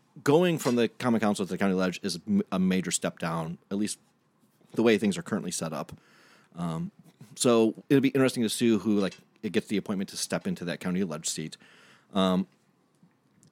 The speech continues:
but, you know, like, Mitch, um, you know, he's, he's gonna be in, I don't,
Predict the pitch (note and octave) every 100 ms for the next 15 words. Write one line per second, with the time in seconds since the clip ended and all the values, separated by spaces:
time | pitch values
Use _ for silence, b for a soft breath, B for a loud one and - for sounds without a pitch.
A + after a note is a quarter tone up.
0 | _ _ - G3 G3 F3+ D#3+ D#3 D3 F3
1 | - - _ _ _ _ _ _ _ -
2 | C3+ D3 E3+ F3 F3 - F#3 G3+ G#3 -
3 | D#3 C#3 D#3 - C#3 D3+ C#3 B2 D3 D#3+
4 | D#3 D#3+ D#3 - _ _ _ F3